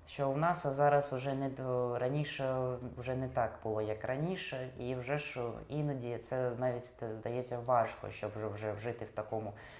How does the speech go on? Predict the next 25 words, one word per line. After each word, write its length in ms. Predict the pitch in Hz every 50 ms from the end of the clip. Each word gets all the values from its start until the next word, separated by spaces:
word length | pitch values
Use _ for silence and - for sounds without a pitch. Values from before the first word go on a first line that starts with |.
| - - -
місті, 380 | 139 151 160 156 - 123 113 110 101 -
де 340 | 107 104 107 107 107 104 98
завжди 560 | 104 113 110 113 107 107 110 117 110 107 101
бувають 520 | 101 104 101 101 104 101 98 98 - - -
і 40 | -
тривоги, 680 | - - 110 107 104 104 107 123 131 143 139 123 127 123
всякі 400 | 117 - - 117 113 - - 110 -
обстріли, 640 | 123 135 135 135 - - - - 123 120 117 117 113
і 500 | 113 110 - - - 117 117 113 113 113 104 101 - - - - - - - - - - - - -
все 180 | - - 117 110
тому 260 | - 113 107 107 98 -
подібне. 480 | 107 101 - - 101 95 95 92 - - - - - - - - - 120 117
І 40 | 127
хочу, 300 | 110 135 160 156 - 139
щоб 180 | 120 135 123 - -
ви 60 | 120
знали, 420 | 117 113 123 143 151 147 135 120
що, 560 | 117 - - - - 120 117 113 110 110 110 110 - 113
е, 40 | 110 107 107 107
де, 100 | - 120 - - 117 110 110
наприклад, 540 | 120 120 117 - 135 123 - - 117 113 - -
якісь, 500 | 110 - - 135 127 123 - - - 120
е, 140 | 117 113 113 110 107 110 110 110
в 120 | 110 - -
трагедії, 720 | 120 120 120 113 113 113 110 107 110 104 101 101 101